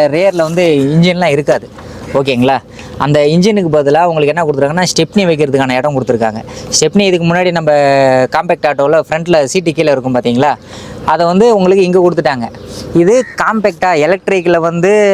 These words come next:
காம்பேக்ட் ஆட்டோவும் அதே சேம் டிசைன், அதே லுக்கு, அதை வந்து பாத்தீங்கன்னா எலக்ட்ரிக்லேயே வந்திருக்கு.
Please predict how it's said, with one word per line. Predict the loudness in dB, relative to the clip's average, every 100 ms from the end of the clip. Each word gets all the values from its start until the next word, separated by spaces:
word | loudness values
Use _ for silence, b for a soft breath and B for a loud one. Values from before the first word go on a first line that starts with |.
| 2 0 0
காம்பேக்ட் | -2 0 -2 -2
ஆட்டோவும் | -2 0 0 2 2 2
அதே | 0 2 2 0
சேம் | 0 -2 0 -2
டிசைன், | -2 -2 -2
அதே | 0 0 2
லுக்கு, | 2 0 -2 -6
அதை | -2 -2 0
வந்து | -2 -2
பாத்தீங்கன்னா | -2 -2 -4 -2 -4 -6 B B
எலக்ட்ரிக்லேயே | -2 -2 -2 -2 0
வந்திருக்கு. | 0 0 -4 -4 -12